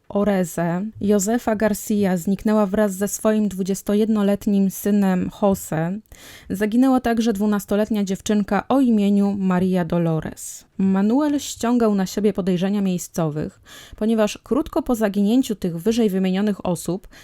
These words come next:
sprzedawał na targu ubrania, w których byli widziani ci ludzie, a te ubrania, e, zostały rozpoznane przez mieszkańców wioski. Natomiast zanim opowiem wam, e, dalszą historię życia Manuela, no to przydałoby się tutaj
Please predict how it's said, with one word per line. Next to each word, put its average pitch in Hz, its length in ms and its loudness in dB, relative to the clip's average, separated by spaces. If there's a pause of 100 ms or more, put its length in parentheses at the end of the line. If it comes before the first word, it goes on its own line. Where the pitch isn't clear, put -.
(140)
sprzedawał 247 680 0
na 208 160 0
targu 226 360 2
ubrania, 185 640 0 (220)
w - 120 -20
których 302 640 -2 (260)
byli 202 320 -4
widziani 202 420 0
ci - 140 -4
ludzie, 208 340 2
a - 80 -6
te 190 180 -2
ubrania, 180 680 -2
e, 170 300 -4
zostały 220 440 2
rozpoznane 185 640 -2
przez - 500 -6 (240)
mieszkańców 190 560 -2
wioski. 170 520 -4 (140)
Natomiast 220 800 0
zanim 233 400 2
opowiem 240 460 0
wam, 190 280 -2 (100)
e, 185 180 -4
dalszą 214 460 0
historię 214 560 0
życia 233 300 0
Manuela, 175 640 0 (240)
no 202 200 0
to 311 100 0
przydałoby 226 480 0
się 202 120 -4
tutaj 196 300 -2